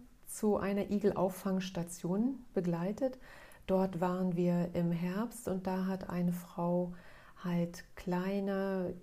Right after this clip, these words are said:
Igel eingesammelt oder die wurden bei ihr abgegeben, die zu leicht waren, um über den Winter zu kommen.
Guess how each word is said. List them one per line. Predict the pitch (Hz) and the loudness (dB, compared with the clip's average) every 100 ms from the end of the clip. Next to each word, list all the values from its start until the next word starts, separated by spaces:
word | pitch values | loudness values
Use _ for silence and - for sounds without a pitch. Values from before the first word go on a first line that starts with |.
| - | 0
Igel | 208 196 196 - | 4 6 6 4
eingesammelt | 170 185 190 196 190 175 180 170 214 202 196 | 2 0 2 2 4 4 4 8 10 10 8
oder | 175 | 6
die | 175 175 | 6 4
wurden | 185 180 | 4 6
bei | 170 | 4
ihr | 170 175 | 2 0
abgegeben, | 185 190 175 175 175 180 180 - - - - - | 0 0 4 4 4 2 -2 -12 -16 -18 -6 2
die | 220 | 2
zu | 214 208 | 4 4
leicht | 175 165 202 - - | 6 4 0 -2 0
waren, | 175 180 | 2 2
um | 175 175 175 175 - - - - - - | 2 2 2 0 -6 -20 -20 -20 -20 -16
über | - 294 190 | -2 4 6
den | 180 175 | 6 4
Winter | 190 180 170 | 4 2 0
zu | - | -6
kommen. | - - 160 160 | -12 -10 -10 -10